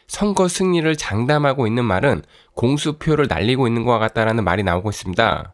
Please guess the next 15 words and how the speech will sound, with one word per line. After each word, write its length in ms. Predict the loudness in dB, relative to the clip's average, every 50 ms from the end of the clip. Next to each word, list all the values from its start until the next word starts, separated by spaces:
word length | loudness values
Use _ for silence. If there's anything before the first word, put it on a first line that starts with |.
| _
이 80 | -4 0
때문에 280 | 0 2 2 2 2 2
일각에서는 600 | 2 2 2 2 2 2 2 2 2 2 0 -2 -8 _ _ _ -4
이해찬을 540 | 0 2 2 2 2 0 0 2 2 2 2
향해서 520 | 2 2 0 2 2 2 2 2 0 -2 _ _ _ _
무슨 300 | -6 -4 0 2 2 2
승리 400 | 0 0 -4 -2 0 2 2 0
호소인냐라는 1040 | 0 -2 -2 -4 -2 0 0 0 2 2 0 2 2 2 2 2 0 0 0 -2 -2
비아냥까지 560 | 0 0 0 2 0 0 0 0 0 0 0
나오고 320 | 0 -2 -2 0 0 0
있는데요. 520 | 0 0 0 0 2 2 2 0 -2 -6 -10 _ _
이번 260 | -4 0 0 2 2
소식에서는 600 | 0 -2 -2 -2 -2 -2 0 0 0 0 0 -2 -6 _ _ _
승리 460 | -12 -8 -4 -2 0 0 2 2 2 2
호소인 480 | 2 0 0 0 0 0 0 -2 -4